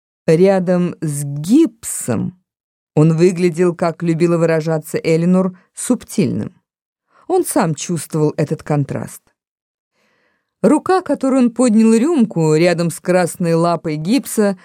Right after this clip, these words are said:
походила на девичью. Рука Гибса была ярко-багровой, точно кусок сырого мяса. Темой их объединявшей была охота. Они стали беседовать о ней. Эдвард откинулся на спинку и предоставил говорить Гибсу.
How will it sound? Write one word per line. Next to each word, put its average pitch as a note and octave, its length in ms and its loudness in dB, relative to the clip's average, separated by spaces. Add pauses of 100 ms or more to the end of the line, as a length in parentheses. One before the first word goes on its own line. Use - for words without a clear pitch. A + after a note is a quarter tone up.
(180)
походила F3+ 520 0
на E3+ 160 0
девичью. C3 680 -6 (480)
Рука C#3+ 300 0
Гибса D3 500 -4 (200)
была C#3+ 220 0
ярко-багровой, C#3+ 1120 0
точно D3+ 540 -2 (180)
кусок F3+ 440 0
сырого D#3+ 440 0
мяса. C3+ 560 -4 (1120)
Темой D4+ 380 2
их - 340 -4
объединявшей C4+ 800 0
была E3 380 2
охота. - 720 -8 (400)
Они D#4+ 180 2
стали C#4+ 340 -2
беседовать F#3 600 0
о C#3+ 60 0
ней. A#2+ 320 -4 (500)
Эдвард A3+ 460 0
откинулся E3+ 600 -2
на F3 140 2
спинку E4+ 580 -2
и F4 200 0
предоставил C4 760 -2
говорить E3+ 520 -2
Гибсу. - 600 -8